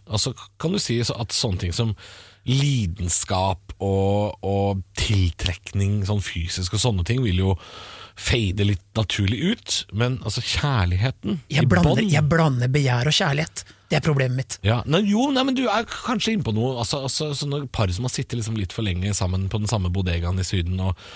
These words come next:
Speaker 1: og den ene s-, tenker, "Hvorfor puster du så høyt?"
Speaker 2: Ja, ikke sant?
Speaker 1: Ja, jeg skjønner, det finnes jo de para der.
Speaker 2: Må du smatte når du spiser?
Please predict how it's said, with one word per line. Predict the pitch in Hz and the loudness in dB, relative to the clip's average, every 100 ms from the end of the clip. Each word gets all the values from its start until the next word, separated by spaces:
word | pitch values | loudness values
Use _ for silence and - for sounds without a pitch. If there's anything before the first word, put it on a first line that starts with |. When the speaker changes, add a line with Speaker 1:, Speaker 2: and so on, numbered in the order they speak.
| - - - - _ - | -18 -18 -18 -20 _ -4
Speaker 1:
og | 120 | 0
den | |
ene | 127 104 104 | 2 2 2
s-, | - - 90 | -2 -8 -4
tenker, | 135 104 82 104 101 98 82 | 0 0 0 -2 -2 -6 -4
"Hvorfor | 90 90 123 92 - 117 104 | -2 0 2 2 2 0 2
puster | - 107 - - 95 | 2 0 0 -2 0
du | 87 82 | 0 0
så | - 95 | 0 0
høyt?" | 78 95 | 2 0
Speaker 2:
Ja, | 123 147 | 2 0
ikke | - - | 0 0
sant? | - 143 156 98 | 0 -2 -2 0
Speaker 1:
Ja, | 113 147 | 0 0
jeg | 131 | -2
skjønner, | - 107 110 123 | -2 -2 -2 -2
det | 92 | -4
finnes | - 92 95 180 | -4 -6 -6 -4
jo | |
de | 214 | -4
para | 147 98 101 | -4 -6 -4
der. | 160 147 | 0 2
Speaker 2:
Må | 151 139 | 2 2
du | 135 | 2
smatte | 143 - 165 - - - 123 | 2 2 0 -2 -6 -8 -4
når | 123 | -2
du | 127 | -2
spiser? | - 113 - - | -4 -4 -2 -4